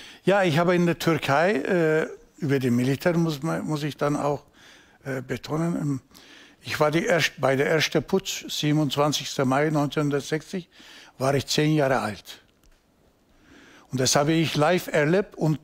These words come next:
und damals habe ich die erste Radio gesehen in unserem Dorf.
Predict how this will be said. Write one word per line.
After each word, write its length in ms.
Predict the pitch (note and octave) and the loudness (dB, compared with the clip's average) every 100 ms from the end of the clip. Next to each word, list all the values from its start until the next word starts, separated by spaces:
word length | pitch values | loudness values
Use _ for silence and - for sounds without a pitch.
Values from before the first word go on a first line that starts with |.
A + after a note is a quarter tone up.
| - _ _ _ | -14 _ _ _
und 260 | D3 B2 | -2 2
damals 420 | D3 G3+ A3 G#3 F#3+ | 2 4 2 2 2
habe 160 | F#3 | 2
ich 220 | G3 E3+ | 0 -2
die 160 | - G3+ | -4 -2
erste 420 | - G3+ - F#3 | 0 0 2 2
Radio 300 | E3+ E3 F#3 | 2 2 0
gesehen 440 | D#3 C3 - A2 - _ _ _ _ - _ - - - _ | 0 -4 -4 -8 -12 _ _ _ _ -20 _ -20 -20 -20 _
in 140 | C#3+ | -4
unserem 500 | F#3+ E3 - D3+ C#3 | 0 0 2 2 4
Dorf. 420 | C3 B2 A2 - | 2 2 0 -10